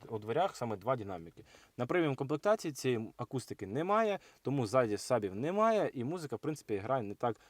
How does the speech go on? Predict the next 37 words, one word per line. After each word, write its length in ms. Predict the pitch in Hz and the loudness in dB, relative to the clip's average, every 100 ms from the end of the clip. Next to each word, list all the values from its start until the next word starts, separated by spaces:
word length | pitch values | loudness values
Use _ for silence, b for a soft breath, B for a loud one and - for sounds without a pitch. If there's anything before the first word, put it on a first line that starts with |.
| b | b
гарно. 360 | 107 107 90 | 6 8 6
От 100 | 98 | -8
в 40 | - | -8
к-, 120 | 113 | -8
преміум 320 | - 160 180 | 0 0 0
плюс 180 | 185 233 | -2 -4
комплектації 600 | 208 175 151 151 - 120 | -4 -4 0 0 0 -4
на 140 | 113 | -4
свої 220 | 113 117 101 | -4 -4 0
гроші 400 | 117 170 - 110 | 0 0 -2 -2
реально 360 | 104 139 123 | 0 0 -2
музика 440 | 95 104 101 - 95 b b b | -6 -6 -6 -8 -12 b b b
грає. 440 | 101 110 120 87 71 b b b - | -6 2 4 4 0 b b b -6
Також 340 | 131 240 220 | 0 0 2
давайте 300 | 123 160 147 | 4 4 4
розповім 300 | 123 139 151 | 0 0 -2
трішечки 440 | - 127 120 - | -4 -10 -8 -4
вже 140 | 104 113 | -2 0
не 180 | 117 120 | 0 0
різниця, 560 | 120 156 240 - 143 b b | 0 -2 -4 0 0 b b
а 80 | 107 | -6
що 140 | 165 | -4
саме 200 | 165 143 | 0 0
може 240 | 127 139 123 | 2 0 -2
бути 300 | 104 151 123 | -2 0 0
у 20 | |
нас 160 | 131 127 | 0 0
по 140 | 120 | -2
наповненню 460 | 123 147 147 131 117 | -2 0 2 0 -2
салона. 500 | - 139 127 90 82 b b | 0 2 2 0 -8 b b
У 40 | 120 | 0
нас 220 | 190 - | 0 0
може 280 | 131 151 113 | 0 0 -2
бути 400 | 113 170 143 120 | -4 0 0 0
три 320 | - 131 151 143 _ - | 0 2 2 0 _ -10
види 320 | 110 135 117 | -2 -2 -2
сидінь. 500 | - 139 135 123 | -4 -4 -2 -2